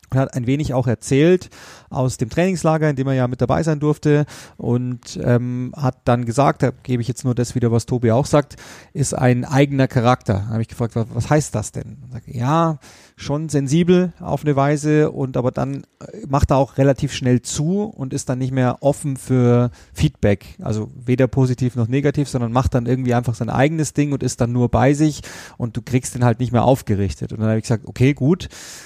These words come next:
ähm, was ist deine Lösung dafür? Wie gehst du jemanden an als Trainer? Und er hat gesagt, vielleicht muss der einfach mal den Verein wechseln, weil offensichtlich tut ihm das,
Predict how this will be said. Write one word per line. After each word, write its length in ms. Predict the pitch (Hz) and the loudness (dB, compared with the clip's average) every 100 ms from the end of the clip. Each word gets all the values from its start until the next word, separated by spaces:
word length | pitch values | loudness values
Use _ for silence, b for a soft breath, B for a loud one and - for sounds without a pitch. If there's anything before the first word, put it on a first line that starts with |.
| B _ | B _
ähm, 440 | 208 123 123 123 117 _ | -4 0 0 0 -6 _
was 180 | 120 120 | 2 2
ist 140 | 117 | 2
deine 140 | 127 120 | 2 4
Lösung 360 | 127 190 147 | 4 4 4
dafür? 300 | 107 - 104 | 0 0 -2
Wie 80 | 104 | -2
gehst 240 | 120 120 127 | 0 -2 -2
du 40 | |
jemanden 380 | 110 117 110 - | -2 0 0 0
an 180 | 143 147 | 0 2
als 180 | 113 | 0
Trainer? 300 | - 101 98 | 0 -2 -2
Und 60 | 98 | -4
er 40 | 104 | -4
hat 60 | |
gesagt, 180 | 120 107 - B B B B | -4 -6 -10 B B B B
vielleicht 280 | - 113 - | 0 0 0
muss 120 | 123 | 0
der 120 | 127 | 2
einfach 140 | 120 127 | 2 2
mal 120 | 120 | 2
den 80 | 120 | 2
Verein 300 | 110 120 117 | 2 0 0
wechseln, 360 | 107 - 110 - | -2 -4 -8 -2
weil 280 | 110 107 - | 2 2 2
offensichtlich 560 | 123 123 117 123 127 - | 0 0 0 -2 -2 -2
tut 240 | 131 - | -2 0
ihm 160 | 131 120 | 0 2
das, 280 | 120 - | 0 0